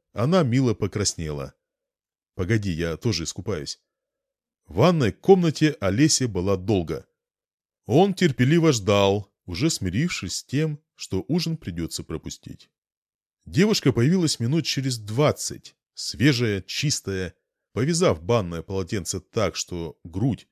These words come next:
талия и бёдра были спрятаны в его складках. Только Олеся присела на кровать,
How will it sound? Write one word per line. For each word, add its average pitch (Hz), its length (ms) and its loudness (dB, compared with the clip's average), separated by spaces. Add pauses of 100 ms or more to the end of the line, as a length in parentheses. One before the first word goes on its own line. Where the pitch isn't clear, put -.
(180)
талия 90 640 -2
и 82 120 -10
бёдра 143 520 0 (320)
были 127 300 0
спрятаны 95 720 -4
в 92 120 -12
его 82 220 -6
складках. - 680 -10 (640)
Только 139 540 2
Олеся 120 440 2
присела 104 460 -4
на 95 120 -6
кровать, 143 480 0